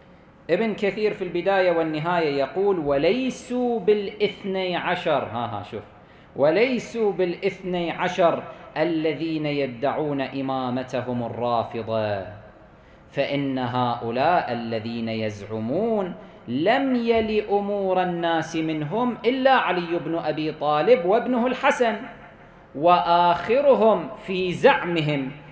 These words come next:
المهدي المنتظر، في زعمهم بسرداب سامراء، وليس له وجود ولا عين ولا أثر".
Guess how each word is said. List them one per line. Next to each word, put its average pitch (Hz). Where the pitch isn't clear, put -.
المهدي 139
المنتظر، 139
في 175
زعمهم 214
بسرداب 156
سامراء، 127
وليس 170
له 156
وجود 147
ولا 151
عين 254
ولا 262
أثر". 156